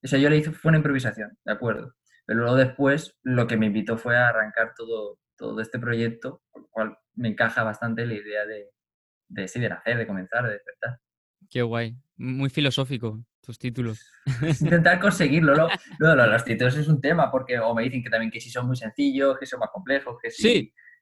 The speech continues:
Speaker 2: a mí me
Speaker 1: Sí,
Speaker 2: parecen
Speaker 1: me han
Speaker 2: muy
Speaker 1: dicho
Speaker 2: complejos, la verdad. O sea,
Speaker 1: a mí
Speaker 2: el,
Speaker 1: me han
Speaker 2: el
Speaker 1: dicho que muy sencillos.
Speaker 2: Sí.
Speaker 1: Mm.
Speaker 2: Que, quería preguntarte, porque la imagen del pianista, del músico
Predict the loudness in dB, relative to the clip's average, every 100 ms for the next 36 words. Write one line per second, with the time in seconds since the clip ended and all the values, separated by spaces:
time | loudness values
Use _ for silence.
0 | _ -6 -2 2 4 4 4 2 0 -4
1 | 0 2 4 4 4 2 -2 -6 -20 _
2 | -4 2 4 6 6 4 2 4 4 4
3 | 2 -2 -8 _ 2 2 2 _ _ _
4 | _ _ _ 0 2 2 -4 _ _ _
5 | -14 -4 -2 0 0 2 2 2 2 0
6 | _ _ _ -2 0 2 2 2 2 0
7 | 0 0 0 0 -2 -2 -2 -4 -2 -2
8 | 0 0 -2 -2 -4 0 2 2